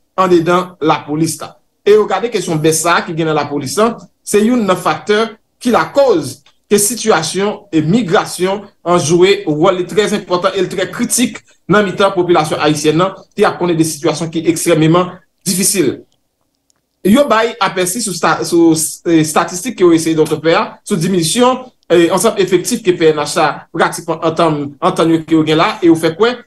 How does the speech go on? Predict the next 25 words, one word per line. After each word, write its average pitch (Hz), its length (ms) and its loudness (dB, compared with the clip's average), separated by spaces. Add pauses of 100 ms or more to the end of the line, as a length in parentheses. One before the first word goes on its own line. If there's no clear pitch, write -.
(160)
ke 233 80 2
li 226 160 -2
vreman 226 400 0
evidan 175 480 0 (160)
apati 170 320 -4
de 160 140 -4
statistik 165 500 -6
sa 156 220 0
pou 151 100 -8
nou 147 80 -6
ka 147 140 0
rive 143 260 0
konprann 160 320 0 (320)
ki 262 140 2
sa 208 320 -2 (100)
ki 220 160 -2
ap 196 160 -2
pase 165 320 -2
an 165 80 0
dedan 165 240 0
enstitisyon 151 480 -4
sa. 110 160 -2 (1000)
Yo 226 100 4
gade 240 320 0
nan 220 160 0